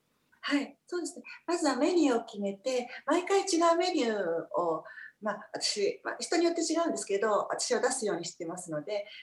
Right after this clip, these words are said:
どういう方がいらっしゃるかっていうことをまず把握して、結構外国は、あの、ベジタリアンとか、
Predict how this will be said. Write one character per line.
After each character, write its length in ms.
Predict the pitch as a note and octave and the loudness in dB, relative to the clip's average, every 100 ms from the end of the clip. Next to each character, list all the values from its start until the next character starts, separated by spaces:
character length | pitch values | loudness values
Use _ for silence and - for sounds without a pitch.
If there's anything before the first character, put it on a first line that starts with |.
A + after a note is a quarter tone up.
| - | 2
ど 120 | C4+ | 4
う 100 | C#4+ | 6
い 40 | A#3+ | 4
う 40 | |
方 300 | G3+ G3+ F3+ | 0 -2 -2
が 100 | E3+ | 0
い 80 | D#3+ | -2
ら 80 | F3+ | -4
っ 40 | |
し 180 | - G3 | -4 -4
ゃ 60 | E3 | -4
る 80 | |
か 100 | G3+ | -2
っ 140 | G3+ - | -4 -4
て 80 | E3 | -8
い 20 | |
う 40 | |
こ 100 | D#3+ | -6
と 200 | D#3 G3+ | -6 -4
を 40 | G3+ | -2
ま 80 | G3 | -4
ず 100 | - | -4
把 240 | F3+ F3 | -4 -4
握 180 | D#3+ E3 | -2 -4
し 180 | - - | -2 -2
て、 200 | A#3+ - - - | -2 -4 -20 -4
結 160 | - | 0
構 80 | F#4+ | 2
外 220 | A#3+ B3 B3+ D4 | 2 2 2 2
国 160 | D4+ | 2
は、 220 | D#4 C#4+ | 4 2
あ 60 | A#3 | 0
の、 200 | G#3 G3+ | 0 2
ベ 120 | A3 | 2
ジ 120 | A3+ | 2
タ 140 | F4 G4+ | 2 2
リ 100 | D4 | 2
ア 140 | G3+ | 2
ン 140 | D3 - _ _ - | -2 -8 _ _ -12
と 140 | A3 | -10
か、 340 | G#3 G#3+ G#3+ | -6 -2 0